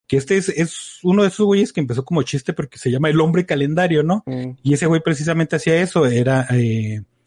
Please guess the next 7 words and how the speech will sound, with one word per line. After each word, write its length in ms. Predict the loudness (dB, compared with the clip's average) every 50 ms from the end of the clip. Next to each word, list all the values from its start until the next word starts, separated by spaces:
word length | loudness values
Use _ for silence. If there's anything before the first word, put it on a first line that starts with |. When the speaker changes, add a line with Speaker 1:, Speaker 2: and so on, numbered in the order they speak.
| _ _ _ _ _ _
Speaker 1:
que, 240 | -4 -2 0 0 -2 -2 _
que 320 | -2 0 2 2 0 0
mataba 340 | -2 -2 -2 -2 -2 -2 0
gente 560 | 0 0 0 0 0 0 0 0 0 -2 -6 _ _ _ _ -20 _
con 200 | -6 -6 -6 -4
fechas 560 | -4 -6 -4 -4 -2 -2 0 0 -2 -2 -2
festivas 520 | -4 -6 -4 -2 0 0 2 0 -2 -4